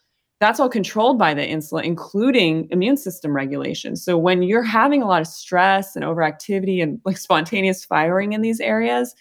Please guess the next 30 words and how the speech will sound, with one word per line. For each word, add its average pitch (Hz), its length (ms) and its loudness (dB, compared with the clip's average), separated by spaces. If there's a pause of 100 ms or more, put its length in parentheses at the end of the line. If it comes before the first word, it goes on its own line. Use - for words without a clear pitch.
(440)
you're 214 160 4
also 240 260 4
putting 226 200 0
stress 190 300 -2
on 185 180 -4
other 190 240 0
systems 160 480 -6
in 151 80 -4
the 147 80 -6
body, 220 380 0
like 147 240 -6
the - 120 -8
immune 185 300 -2
system. 165 600 -6 (520)
And 190 160 2
so 180 260 4
we 175 180 2
find 185 380 2
that 175 240 -6
this 202 200 0
is 185 140 -4
a 170 160 2
really 180 800 0 (240)
juicy 240 480 2
area 175 420 4
when 160 160 0
we 160 80 0
start 165 240 0
talking 165 360 0
about 139 420 -2